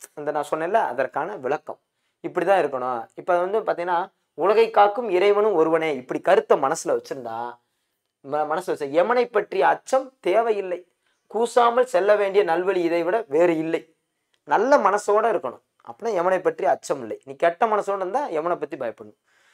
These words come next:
So, நாயன்மார்கள், அறுபத்தி மூணு நாயன்மார்கள் ஒருவர், பத்தாம் திருமுறை. திருமந்திரம் எத்தனாம் திருமுறை? பத்தாம் திரு-, திரு-, பத்தாம் திருமுறை. மொத்தம் ஒன், டூ, த்ரீ. யாருன்னா, ஃபர்ஸ்ட் வரவர் திருஞான சம்பந்தர்.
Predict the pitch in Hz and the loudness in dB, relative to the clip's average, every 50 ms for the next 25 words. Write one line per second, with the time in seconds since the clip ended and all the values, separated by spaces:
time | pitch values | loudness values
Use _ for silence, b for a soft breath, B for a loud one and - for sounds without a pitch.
0 | _ _ _ - 185 180 185 214 254 254 240 220 208 190 180 185 165 139 143 185 | _ _ _ 0 4 6 6 6 6 6 6 4 4 6 6 4 6 6 6 6
1 | 208 220 240 - - 226 208 190 180 180 175 160 160 160 175 202 214 202 190 185 | 4 2 0 -4 -4 -4 -4 -2 -2 -2 -2 0 0 0 2 2 0 0 0 0
2 | 175 170 165 185 185 175 139 147 156 160 147 143 - - - - - 170 170 _ | 0 0 0 -2 -4 -2 -2 -2 0 0 0 0 -2 -2 -4 0 0 0 0 _
3 | _ - 240 233 240 220 - - 180 165 160 151 127 117 - - 190 190 202 202 | _ 6 6 6 6 4 0 -4 -4 -4 -2 -4 -4 -4 -6 -4 -2 -2 0 0
4 | 196 190 170 180 170 160 156 160 190 190 185 170 - 151 143 135 123 107 - _ | -2 -2 0 -2 0 -2 -2 -4 -2 -2 -2 -2 -4 -6 -6 -6 -6 -6 -8 _
5 | _ _ _ _ - 160 151 - - 202 190 180 180 165 143 143 131 123 120 _ | _ _ _ _ 0 0 0 2 2 0 0 0 0 -6 -8 -8 -10 -12 -12 _
6 | - 185 160 151 - - _ _ _ _ _ _ _ - - 160 - - 226 233 | -4 -4 -4 -4 -8 -12 _ _ _ _ _ _ _ -6 -6 -4 0 2 2 4
7 | 294 - - _ _ _ _ - 180 165 160 147 135 120 - - - 170 165 - | 2 2 -4 _ _ _ _ -4 -4 -2 -2 -4 -4 -6 -8 -10 -12 -12 -6 -4
8 | 226 240 220 170 165 180 208 226 247 269 277 269 - - - _ - 208 208 220 | -2 -2 0 2 2 2 2 2 0 -4 -8 -12 -18 -20 -20 _ -4 -2 -2 0
9 | 226 240 233 214 _ - - - 196 185 190 160 120 - _ - 147 147 160 160 | 0 -2 -4 -6 _ -18 -12 -6 -4 -2 -2 -2 -4 -6 _ -4 0 0 0 0
10 | 185 240 269 - - 208 - - - 240 226 196 175 175 185 214 208 _ - 208 | 0 -4 -4 0 -2 -2 -2 -2 -4 2 2 4 4 4 2 0 -2 _ -2 0
11 | 214 214 208 202 190 180 175 175 - 151 135 127 120 117 104 113 - - | 0 2 2 2 2 4 2 0 -2 -4 -8 -8 -8 -8 -8 -10 -12 -12